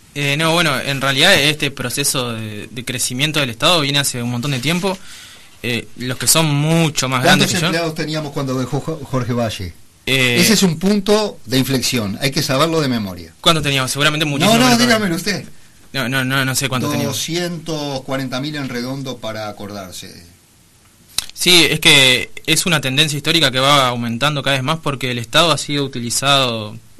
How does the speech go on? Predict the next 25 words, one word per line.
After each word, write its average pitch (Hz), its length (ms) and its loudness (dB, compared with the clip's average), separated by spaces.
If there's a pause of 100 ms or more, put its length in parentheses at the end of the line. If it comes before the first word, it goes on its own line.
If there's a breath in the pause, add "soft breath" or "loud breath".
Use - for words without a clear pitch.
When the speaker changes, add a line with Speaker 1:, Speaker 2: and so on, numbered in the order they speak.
Speaker 1:
eh, 110 380 -10 (480)
como, 120 220 -2 (160)
como 113 460 -4 (420)
medio 143 340 2
político 151 480 -2
para 110 400 -6
meter 127 320 -2
gente 160 640 0
a 117 120 -2
cambio 139 260 0
de 120 60 -4
favores 135 340 -2
políticos. 123 580 -4 (100)
Eh, 117 380 -6 (840 loud breath)
los 117 140 -6
que 123 120 -6
son 160 180 0
mucho 147 680 0
más 135 100 0
grandes 139 240 0
que 120 120 -6
yo, 147 460 0
a-, 113 260 -6
hace 135 300 0
décadas, 156 600 4